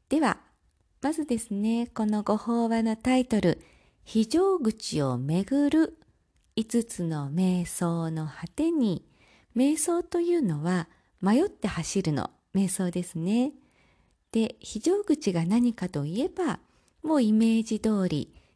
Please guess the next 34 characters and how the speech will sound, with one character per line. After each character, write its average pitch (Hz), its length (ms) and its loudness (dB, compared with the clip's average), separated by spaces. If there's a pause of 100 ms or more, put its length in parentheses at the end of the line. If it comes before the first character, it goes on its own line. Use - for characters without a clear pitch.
(100)
緊 233 260 0
急 226 300 0
事 220 160 -4
態 175 240 0
の 160 140 -4
時 330 300 -4
に 196 400 2 (400)
逃 196 140 4
げ 269 140 6
る 226 100 6
た 170 160 -4
め 160 160 0
の 147 160 -2
場 147 220 -4
所、 170 320 -2 (800)
逃 196 100 -4
げ 208 160 2
る 185 120 0
た 180 140 -6
め 220 160 -2
の 311 440 -2 (640)
出 196 160 4
入 185 160 0
り 170 100 0
口、 - 400 -10 (100)
そ - 160 -6
れ 262 160 -2
が 349 140 -2
非 247 160 0
常 208 240 0
口 165 260 -6
で - 140 -8
す - 160 -10
ね。 294 220 -2